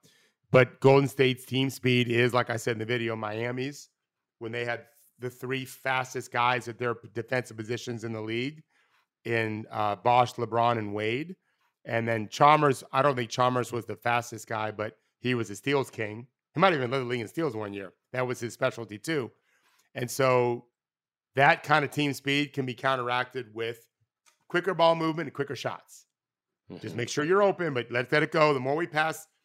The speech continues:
Speaker 1: the more they can get into our way and speed us up. And so I thi-, I think, I think Ime is probably talking about that now for, uh,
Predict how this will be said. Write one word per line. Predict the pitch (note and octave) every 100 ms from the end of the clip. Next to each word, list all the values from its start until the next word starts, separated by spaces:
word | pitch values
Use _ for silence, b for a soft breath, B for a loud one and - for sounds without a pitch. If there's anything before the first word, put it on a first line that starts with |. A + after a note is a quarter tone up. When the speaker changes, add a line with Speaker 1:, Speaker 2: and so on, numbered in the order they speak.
| _
Speaker 1:
the | -
more | C3 C#3+
they | C#3
can | C3 C3+
get | C#3
into | C#3 C#3
our | C3+
way | B2+ C3 C3
and | A#2
speed | - - B2+
us | C#3+ C#3+
up. | G#2 - _ _ _ _ _
And | A#2+
so | C3
I | A#2+ C3
thi-, | C#3 -
I | B2
think, | B2 - D#3 - _ _ _ _ _ _ -
I | A#2
think | A2+ C#3 A2 _ _ - C3+
Ime | B2+
is | B2 A#2
probably | A#2+ A#2
talking | A#2+ A2+ A2
about | A2 G#2
that | G#2 G#2+
now | G#2+ G2+
for, | - A2 G#2
uh, | G#2 G2+